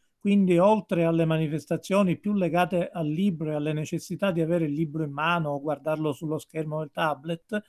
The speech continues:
l'idea che, ad esempio, eh, si possano in tre, quattro punti allestire i cosiddetti speak corner, dicono in inglese,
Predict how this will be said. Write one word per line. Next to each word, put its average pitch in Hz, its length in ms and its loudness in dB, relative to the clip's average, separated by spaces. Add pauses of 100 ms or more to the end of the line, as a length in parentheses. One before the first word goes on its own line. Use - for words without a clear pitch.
(400)
l'idea 190 560 2
che, 190 380 0 (140)
ad 165 120 -6
esempio, 160 680 0 (300)
eh, 160 200 -2
si 175 160 -2
possano 165 640 4
in 160 320 4
tre, 196 240 2
quattro 175 420 0
punti 165 480 2
allestire 160 960 0 (160)
i 180 60 -12
cosiddetti 170 680 0
speak 196 460 -2
corner, 147 600 2
dicono 156 360 -2
in 156 80 -2
inglese, 160 640 0